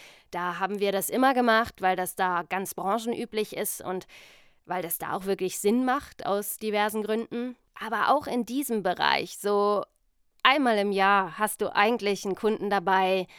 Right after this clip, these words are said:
den du nicht glücklich machen kannst. Egal, was du tust. Du hältst deinen Vertrag ein,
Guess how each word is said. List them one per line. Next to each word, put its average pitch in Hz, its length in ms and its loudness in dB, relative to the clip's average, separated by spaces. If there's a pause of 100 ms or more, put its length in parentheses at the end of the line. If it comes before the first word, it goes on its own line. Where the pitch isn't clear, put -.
(480)
den 196 640 2
du 196 220 -2
nicht 208 240 -2
glücklich 285 400 -4
machen 151 240 -6
kannst. - 540 -10
Egal, 208 720 2
was 190 260 -2
du 190 140 -2
tust. - 640 -6
Du 202 80 -4
hältst 190 400 -2
deinen 185 200 -4
Vertrag 180 600 -4
ein, 208 480 2